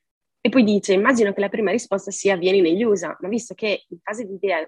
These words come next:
non tutti possono permettersi l'investimento, vorrei capire se ci sono altre strade percorribili." Ehm, in realtà, <laughs> allora, Paolo, grazie per la domanda. In realtà, mm,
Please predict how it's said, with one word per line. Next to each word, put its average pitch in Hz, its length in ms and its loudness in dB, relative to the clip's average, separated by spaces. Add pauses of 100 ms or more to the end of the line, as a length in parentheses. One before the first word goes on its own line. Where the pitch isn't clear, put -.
non 196 200 -6
tutti - 260 -8
possono 175 320 -8
permettersi 170 520 -6
l'investimento, 170 960 -2
vorrei 180 200 0
capire - 280 -2
se 185 120 -12
ci - 80 -12
sono 165 160 -4
altre - 180 -8
strade - 300 -8
percorribili." 151 720 -6 (1120)
Ehm, 151 1040 2 (140)
in 175 160 -4
realtà, 214 580 0
<laughs> - 20 0
allora, 156 360 2 (400)
Paolo, 185 220 2
grazie 190 280 -2
per 185 100 -8
la 175 60 -8
domanda. 214 560 -4
In 185 100 -12
realtà, 156 1200 -2 (480)
mm, 147 760 0